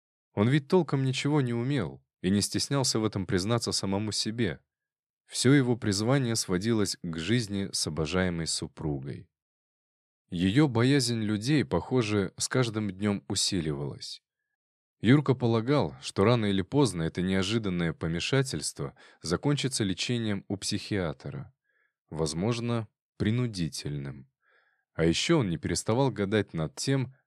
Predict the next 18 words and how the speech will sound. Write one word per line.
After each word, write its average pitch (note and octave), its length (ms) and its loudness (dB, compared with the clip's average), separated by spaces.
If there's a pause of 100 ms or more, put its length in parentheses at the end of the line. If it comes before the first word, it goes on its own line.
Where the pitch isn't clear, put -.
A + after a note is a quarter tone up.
(140)
как C#3+ 360 2
Ольга A#2+ 260 2
справляет F#2+ 640 0
нужду, F#2 580 0
если F#2 320 -2
не G2 120 -2
выходит G2 560 -6
из G2+ 100 -2
спальной. D2 680 -4 (880)
Боже, F2 540 -4 (460)
а E2+ 80 -4
если A2 220 2
бы G#2+ 120 -4
они A2 160 -4
все-таки - 460 -4
решились G2 440 -2
завести F#2 560 -4
ребенка? F2 720 -6